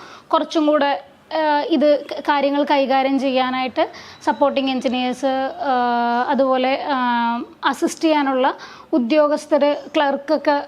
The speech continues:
നിലവിലുണ്ടെന്നാണ് ഞാൻ മനസ്സിലാക്കുന്നത്. ആ, ഏ, even though എസ് സി കുട്ടികൾ വളരെ അധികം ഉള്ളതുകൊണ്ട് അവരുടെയും ഈ പ്രോസസ്സ് ഡിലേ ആണ്.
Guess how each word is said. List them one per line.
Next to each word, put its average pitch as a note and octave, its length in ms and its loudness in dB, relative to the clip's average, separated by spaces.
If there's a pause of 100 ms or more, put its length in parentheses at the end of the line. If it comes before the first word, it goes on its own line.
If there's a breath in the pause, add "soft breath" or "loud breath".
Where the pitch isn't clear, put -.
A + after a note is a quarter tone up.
(120)
നിലവിലുണ്ടെന്നാണ് C#4+ 840 2
ഞാൻ D4 160 2
മനസ്സിലാക്കുന്നത്. C4+ 680 0 (520 loud breath)
ആ, C#4+ 60 2 (960)
ഏ, D4+ 80 2 (840)
even C4+ 140 4
though D4+ 180 4
എസ് E4+ 200 -2
സി E4 60 4
കുട്ടികൾ D4 720 0
വളരെ D4 320 2
അധികം D4 240 2
ഉള്ളതുകൊണ്ട് C#4+ 400 2
അവരുടെയും D#4 500 2 (520)
ഈ E4 60 6
പ്രോസസ്സ് E4 580 0
ഡിലേ D#4 300 2
ആണ്. C#4+ 240 -2